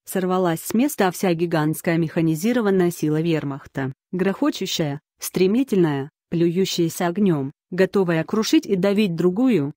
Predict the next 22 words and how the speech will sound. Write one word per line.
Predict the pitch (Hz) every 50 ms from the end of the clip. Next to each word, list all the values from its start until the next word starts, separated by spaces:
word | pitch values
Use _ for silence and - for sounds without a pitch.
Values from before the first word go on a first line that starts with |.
| _ _ -
неизвестную | 190 190 190 196 180 175 185 190 170 - - 190 180 175
по | - 175
мощи | 170 190 220 240 - - -
силу, | 170 - - 202 180 160 147 139 131 - _ _ _
что | - - - - 226
стоит | 214 - - 202 190 180 175 170 -
у | 208
неё | 190 185 185 175 196 175
на | 165 175 160
пути. | - - 165 - - 156 143 135 135 _
В | - 175
этот | 196 190 - 165 -
момент | 180 175 165 175 160 156 151 160
на | 180 156 156
одном | 160 147 165 185 208 202
из | 190 170
участков | 202 208 - - 196 - - - - 240 208 -
три | - - 214 202
тысячи | 180 - 208 196 - 196 - -
мильного | 190 196 190 180 175 170 165 165 165
фронта | - - 208 233 240 233 - 202
часть, | - - 151 139 135 - - - -